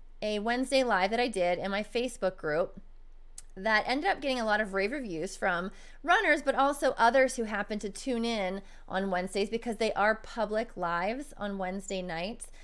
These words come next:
So I'm talking to my runners, but anybody from who is on my Facebook page is welcome to join, join in on the conversation or just tune in to watch and listen. And I've had a lot of people reach out to me who aren't even part of our teams, but who said that it was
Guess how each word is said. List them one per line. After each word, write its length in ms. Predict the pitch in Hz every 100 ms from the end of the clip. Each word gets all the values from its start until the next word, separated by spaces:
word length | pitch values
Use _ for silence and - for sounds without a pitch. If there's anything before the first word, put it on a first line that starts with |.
| - -
So 520 | - 214 190 185 170
I'm 180 | 190 202
talking 380 | 202 226 233 233
to 100 | 233
my 120 | 202
runners, 400 | 196 190 214 247
but 140 | 233 202
anybody 540 | 190 214 214 190 202
from 500 | 220 - 190 180 185
who 160 | 180 202
is 120 | 190
on 120 | 185
my 160 | 185 190
Facebook 400 | 214 226 254 233
page 420 | 269 226 233 - - - - -
is 160 | 196
welcome 440 | 185 185 196 208 202
to 120 | 202
join, 580 | 190 190 185 185 196 233 - 240 - -
join 240 | 196 277 302
in 80 | 294
on 80 |
the 80 | 285
conversation 680 | 294 254 277 269 247 262 240
or 160 | 202 208
just 200 | 202 -
tune 240 | - 254
in 160 | 220 214
to 140 | 214
watch 340 | 185 175 185 -
and 220 | 175 180
listen. 280 | 220 269 349
And 100 | 381 - -
I've 120 | 247 254
had 80 |
a 40 | 262
lot 220 | 285 370
of 80 | -
people 240 | 370 320
reach 240 | 269 262 247
out 160 | 202
to 100 | -
me 180 | 220 220
who 340 | 220 214 208 -
aren't 280 | 233 247 262
even 280 | 247 233
part 200 | 233 220
of 80 | 202
our 120 | 185
teams, 460 | 196 - 381 294 262
but 160 | 202 208
who 120 | 214
said 340 | - 202 190
that 100 | 196
it 80 | -
was 220 | 196 190